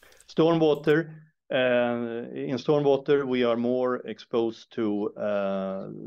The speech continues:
the private industry or private construction market. Um,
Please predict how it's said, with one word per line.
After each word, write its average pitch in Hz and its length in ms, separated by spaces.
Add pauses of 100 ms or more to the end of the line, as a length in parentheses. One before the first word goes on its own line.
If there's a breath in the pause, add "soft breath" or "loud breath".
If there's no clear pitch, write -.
the 107 80
private 123 380
industry 127 440
or 107 100
private 117 400
construction 139 880
market. 135 540 (520 soft breath)
Um, 107 760